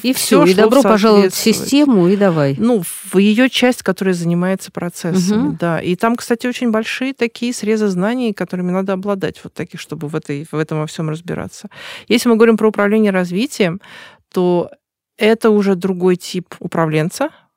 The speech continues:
Speaker 2: потому что у него в голове должны постоянно идти реакции на те тренды, которые вокруг происходят, из которых вываливаются различные сценарии развития ситуации. И вот эти сценарии нужно учитывать,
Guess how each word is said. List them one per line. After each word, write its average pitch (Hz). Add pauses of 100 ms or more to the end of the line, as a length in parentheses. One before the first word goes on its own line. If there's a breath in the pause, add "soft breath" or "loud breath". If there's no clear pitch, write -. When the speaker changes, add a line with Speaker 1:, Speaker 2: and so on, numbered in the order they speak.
Speaker 2:
потому 175
что -
у -
него 240
в 175
голове 180
должны 190
постоянно 190
идти 180
реакции 202
на 180
те 185
тренды, 233 (100)
которые 170
вокруг 165
происходят, - (320 loud breath)
из 185
которых 247
вываливаются 202
различные 196
сценарии 175
развития 196
ситуации. - (220 soft breath)
И 190
вот 180
эти 196
сценарии 185
нужно 175
учитывать, 214